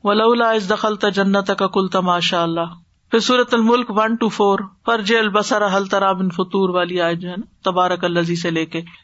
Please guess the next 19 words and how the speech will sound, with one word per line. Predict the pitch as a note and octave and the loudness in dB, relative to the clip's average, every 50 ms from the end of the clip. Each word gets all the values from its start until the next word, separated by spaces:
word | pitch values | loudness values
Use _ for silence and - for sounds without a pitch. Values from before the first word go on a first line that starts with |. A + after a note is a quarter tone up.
| - - | -8 -2
ینقلب | F3+ G3 G#3+ A3+ A3 G#3+ - G#3+ G#3 G#3 F#3+ F3+ F3+ - - | 0 0 0 0 0 -2 -2 0 0 0 -2 -4 -8 -6 -2
الیک | F#3+ F#3 G3 G3 G3+ F#3+ - | 0 2 4 2 2 2 2
البصر | G3 F#3 F3 E3 F#3+ G3 - A3 G#3 F#3+ F#3+ | 0 0 2 0 -2 0 0 0 2 2 0
خاسئا | - - F#3+ G3 G#3 G3+ - A#3 A#3 | 2 2 2 2 2 0 0 -2 -2
وہو | B3+ B3+ A3+ F#3 E3+ F3+ F3+ E3+ | 0 0 0 0 0 0 0 -2
حسیر | E3+ E3+ F3+ E3+ - G3+ F3+ F3 - - | -2 -4 -6 -6 -4 -6 -6 -6 -6 -6
تک، | - D#3 - - - - _ _ - | -8 -8 -8 -12 -20 -20 _ _ -2
پھر | - A#3+ B3 | 0 2 2
وَإِن | A#3 A#3+ A#3 B3 | 2 2 2 2
يَكَادُ | B3 B3 A#3 A#3 A#3 A3 A3 G#3+ A3 | 2 2 2 0 0 0 0 0 0
الَّذِينَ | G#3+ G#3+ G#3 G#3 F#3+ G#3+ G#3+ G3+ G#3 | 0 2 2 0 2 0 0 0 0
كَفَرُوا | G3+ A3 G3+ G3 A3 G3+ G3 G#3 G3+ | 0 -2 -2 0 0 0 0 0 0
لَيُزْلِقُونَكَ | F#3+ G3 F#3+ G3+ G3+ F#3 F#3+ F#3+ F#3 F#3+ G3+ F#3+ G3 G3 G3 G3 G3 | 2 2 2 2 2 2 0 0 0 2 2 2 2 2 2 2 2
والی | F#3+ F#3 F3+ F3+ F3+ F3+ | 2 2 2 0 0 0
آیت، | F3 F3 E3+ F3 E3+ E3+ - | 0 0 0 -2 -4 -8 -8
سورۃ | - - G3 G3 G3 F#3 G3 | -2 0 2 2 2 2 0
القلم | F#3 E3+ - F#3+ F#3 F#3+ F#3 | 0 0 0 0 0 0 0
ففٹی | F#3+ - G3 - - - G3 E3 | 0 -2 -2 -2 -2 -2 0 0
ون | F3+ F3 F3+ F3 E3+ - | 2 0 0 0 -2 -4